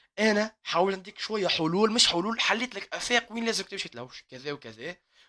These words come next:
نشكركم على متابعة البودكاست. إذا وصلت للحظة هذه من البودكاست هذا، أنت إنسان بيان، أنت إنسان عندك تركيز. نشكرك برشا إنك وصلت هنا وما قلقتش. آه، ابعث الفيديو لصديقك اللي تحسه معناها متقلق من المشكلة هذه، ولا رانا كلنا متقلقين.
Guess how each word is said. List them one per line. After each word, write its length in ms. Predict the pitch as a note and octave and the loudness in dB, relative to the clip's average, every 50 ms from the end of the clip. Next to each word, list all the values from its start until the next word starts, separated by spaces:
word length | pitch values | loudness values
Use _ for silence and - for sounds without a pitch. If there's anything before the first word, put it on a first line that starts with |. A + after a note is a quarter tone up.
| _ _ - | _ _ -2
نشكركم 400 | - - - A3 A3+ - - F#3 | 0 0 2 0 -2 0 0 0
على 100 | F3 E3+ | 0 2
متابعة 300 | E3 - E3+ D#3+ E3+ E3 - | 0 0 0 0 0 -2 -4
البودكاست. 520 | - - C3 - - D#3 F3+ - - - - C#3+ | -8 -18 -20 -12 -8 -6 -4 -4 -6 -8 -12 -14
إذا 140 | C#3+ C#3+ | -12 -10
وصلت 340 | C#3+ C#3 - - F#3+ F3 - _ _ | -6 -6 -4 -4 -4 -6 -8 _ _
للحظة 500 | C#3 C#3 C#3 D#3 F#3+ - - F#3 G3 G3 | -10 -6 0 2 2 2 2 2 -2 -4
هذه 80 | F#3 F#3 | -4 -6
من 60 | F#3+ | -8
البودكاست 420 | F#3 - - _ - F3 - - | -12 -14 -16 _ -14 -14 -12 -12
هذا، 300 | E3+ D#3+ E3+ F3+ F3 - | -10 -8 -6 -6 -6 -6
أنت 180 | - E3+ - _ | -10 -14 -18 _
إنسان 460 | - C#3 C#3+ - - E3 D#3 D3 B2+ - _ - - - _ _ - | -20 -18 -14 -8 -6 -4 -4 -4 -6 -10 _ -20 -20 -20 _ _ -6
بيان، 360 | C3+ D#3+ F3+ G#3 A#3 C4 C4 _ _ _ _ _ - | 0 4 4 4 4 2 -2 _ _ _ _ _ -16
أنت 120 | D#3 - | -10 -6
إنسان 240 | E3 E3 E3 F3+ E3 | -4 0 2 4 6
عندك 220 | D#3+ F3 D#3+ D3 - | 6 6 4 2 -4
تركيز. 520 | - C#3 C#3 - F#3 G3+ G#3+ G3 - - F3+ | -8 -12 -12 -10 -6 -6 -4 -4 -4 -6 -4
نشكرك 360 | F3+ E3+ - - D3+ D3 - | -2 -2 -2 -2 -4 -8 -10
برشا 280 | - E3 D#3+ - - D#3 | -6 -2 -2 -2 -2 -4
إنك 200 | D#3 D3+ - _ | -8 -14 -14 _
وصلت 300 | - - D3 - - C#3+ | -12 -12 -12 -14 -16 -14
هنا 140 | C#3 C#3 | -10 -8
وما 120 | C3+ C3 B2+ | -8 -8 -6
قلقتش. 460 | - E3 F#3+ - - G#3 G3+ - - - _ _ - - _ _ _ | -4 -6 -6 -6 -4 -2 0 0 -2 -4 _ _ -20 -20 _ _ _
آه، 280 | C#3 C#3+ D3 D3 D3 - - | 0 2 2 2 2 -2 -8
ابعث 320 | F#3+ F3+ G3 F3+ F3+ - F3 | -4 -2 -2 -2 -2 -4 -10
الفيديو 280 | D#3 E3 E3 E3+ F#3 | -14 -14 -12 -10 -8
لصديقك 540 | E3+ - - E3+ E3+ G3 F#3+ - D3 - - | -6 -6 -6 -6 -6 -6 -8 -10 -12 -16 -18
اللي 120 | D3+ D3+ | -20 -20
تحسه 360 | D3 - - F3+ - - D3+ C3+ | -14 -10 -6 -4 -2 -2 -4 -4
معناها 260 | C3+ D3+ E3 E3+ D3+ | -8 -8 -8 -8 -10
متقلق 600 | C#3 C#3+ - _ _ - E3+ F#3 G3+ G3 - E3+ | -10 -12 -16 _ _ -14 -12 -8 -6 -6 -8 -8
من 60 | E3 | -10
المشكلة 400 | E3+ F3 - - D#3 D3 D#3 E3 | -6 -4 -4 -4 -4 -4 -4 -4
هذه، 140 | E3+ E3+ E3 | -4 -4 -4
ولا 120 | D#3+ D#3+ | -2 0
رانا 140 | E3 E3+ E3+ | 0 0 0
كلنا 240 | - - G3 F#3 E3 | 0 2 2 2 2
متقلقين. 560 | C#3+ - - - C#3 C3+ - - D3+ D3+ | 2 0 -6 -10 -10 -10 -10 -12 -14 -14